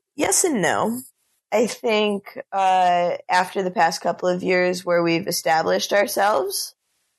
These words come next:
uh, it's become less challenging because we have a name on campus and people kind of understand what we do. But every, like, we currently recruited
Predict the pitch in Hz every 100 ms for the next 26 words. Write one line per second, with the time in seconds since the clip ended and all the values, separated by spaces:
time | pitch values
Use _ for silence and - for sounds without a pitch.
0 | _ _ _ _ _ 175 175 165 160 175
1 | 180 - 175 175 202 165 160 160 160 -
2 | _ - 170 170 - 170 170 175 185 185
3 | 196 180 196 165 165 - 95 170 175 165
4 | 160 160 165 160 165 185 175 175 165 165
5 | 156 156 175 160 151 151 170 156 156 147
6 | 78 123 151 156 - 156 151 156 156 135
7 | 156 170 170 208 254 _ _ _ _ _
8 | 185 185 185 190 190 - 180 170 180 180
9 | 190 180 - 170 170 170 160 156 170 165
10 | 165 165